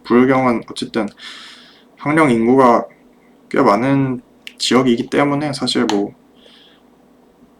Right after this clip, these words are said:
이 정도의 메리트면은 사실 뭐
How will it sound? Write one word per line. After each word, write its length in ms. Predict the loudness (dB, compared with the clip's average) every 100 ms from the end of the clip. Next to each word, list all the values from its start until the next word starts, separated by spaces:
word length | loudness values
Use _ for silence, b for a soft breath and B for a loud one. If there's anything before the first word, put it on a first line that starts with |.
| _ _ _ _ _ _ _
이 120 | -10 -2
정도의 480 | 0 2 4 6
메리트면은 1000 | 6 4 2 -2 0 2 2 0 -2 -6
사실 320 | -8 -6 -2
뭐 320 | 0 -2 -4